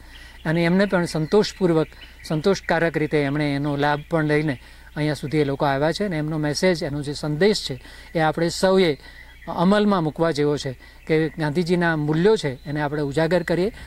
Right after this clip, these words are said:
અને આપણા, અ, જીવનમાં અમલમાં મૂકીએ. અહીંયા દાંડીમાં પણ રાષ્ટ્રીય મીઠા સત્યાગ્રહ સ્મારક બનાવ્યું છે અને મારી આપ સૌને નમ્ર અપીલ પણ છે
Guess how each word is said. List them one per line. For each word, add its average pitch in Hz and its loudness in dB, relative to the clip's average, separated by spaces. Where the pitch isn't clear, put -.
અને 160 0
આપણા, 151 0
અ, 135 -6
જીવનમાં 160 0
અમલમાં 170 2
મૂકીએ. 131 -6
અહીંયા 190 4
દાંડીમાં 220 2
પણ 233 0
રાષ્ટ્રીય 175 -2
મીઠા 196 0
સત્યાગ્રહ 170 0
સ્મારક 160 -2
બનાવ્યું 151 -2
છે 131 -10
અને 160 0
મારી 165 2
આપ 160 0
સૌને 208 2
નમ્ર 170 2
અપીલ 214 2
પણ 220 0
છે 208 -2